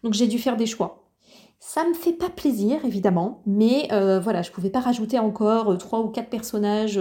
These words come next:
euh, d-, dans cette histoire, euh, les gérer correctement. Ils auraient été trop creux, ils auraient pas été assez approfondis, ça aurait desservi mon histoire.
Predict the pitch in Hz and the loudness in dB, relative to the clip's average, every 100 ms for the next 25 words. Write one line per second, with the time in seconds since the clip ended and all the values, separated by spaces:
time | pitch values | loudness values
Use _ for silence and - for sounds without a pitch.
0 | 180 180 - - _ - 180 170 170 170 | -2 -6 -18 -20 _ -2 0 0 0 -2
1 | 190 185 214 220 240 - - 240 240 240 | -4 0 0 0 -4 -8 -6 2 4 4
2 | 240 190 190 226 202 240 240 220 214 - | 4 2 2 0 0 0 -2 -2 -4 -2
3 | 214 233 226 208 214 220 220 233 226 240 | -2 0 -2 0 2 2 0 -2 -4 -6
4 | 233 - 277 269 254 220 202 208 202 262 | -6 0 4 4 4 4 4 2 0 0
5 | 247 240 247 226 208 208 226 - 220 220 | 0 0 -2 -2 -4 -4 -6 -2 0 2
6 | 254 254 - - _ - 214 262 226 240 | 0 -2 -16 -20 _ 4 4 6 4 4
7 | 240 220 208 240 208 202 - 180 - | 4 0 0 0 0 -2 -4 -8 -8